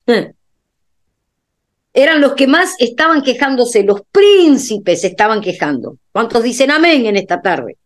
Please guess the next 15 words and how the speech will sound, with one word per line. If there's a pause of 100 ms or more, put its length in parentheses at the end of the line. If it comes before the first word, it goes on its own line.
(160)
¿Mm? (640)
Y,
y
dice,
"Y
éramos
a
nuestro
parecer",
dice,
"como
langostas
ante
sus
ojos".